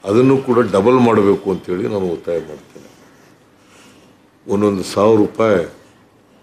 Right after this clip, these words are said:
ಒಂದು ತಿಂಗಳಿಗೆ ಕೊಡಬೇಕು. ಐನೂರು ರೂಪಾಯಿ ಅದು ಯಾತಕ್ಕೂ ಸಾಲಲ್ಲ ಅಂತಕ್ಕಂಥ ಮಾತನ್ನ ಈ ಸಂದರ್ಭದಲ್ಲಿ ನಾನು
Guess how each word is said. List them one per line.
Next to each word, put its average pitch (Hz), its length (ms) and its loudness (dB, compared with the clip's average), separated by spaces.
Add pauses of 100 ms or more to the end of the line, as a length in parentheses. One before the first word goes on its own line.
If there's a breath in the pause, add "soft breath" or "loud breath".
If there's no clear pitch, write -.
(400)
ಒಂದು 98 140 -4
ತಿಂಗಳಿಗೆ 104 380 2
ಕೊಡಬೇಕು. 92 760 -4 (160)
ಐನೂರು 113 380 2
ರೂಪಾಯಿ 101 600 0 (360)
ಅದು 98 180 0
ಯಾತಕ್ಕೂ 98 440 -2
ಸಾಲಲ್ಲ 104 480 0
ಅಂತಕ್ಕಂಥ 87 680 -6
ಮಾತನ್ನ 85 340 -12 (1700)
ಈ 95 40 -14
ಸಂದರ್ಭದಲ್ಲಿ 95 580 0
ನಾನು 85 480 -4